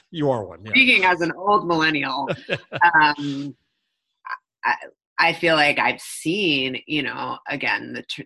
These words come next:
Speaker 2: the trans community just sort of bust through this binary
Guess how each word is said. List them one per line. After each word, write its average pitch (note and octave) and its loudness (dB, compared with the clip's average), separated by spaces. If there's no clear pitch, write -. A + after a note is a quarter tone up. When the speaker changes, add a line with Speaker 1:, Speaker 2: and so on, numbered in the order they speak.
Speaker 2:
the B2+ -6
trans B2+ -4
community A#2+ -8
just B2 -14
sort A#2+ -8
of B2 -12
bust - -8
through A#2+ -8
this A#2+ -8
binary A#2 -6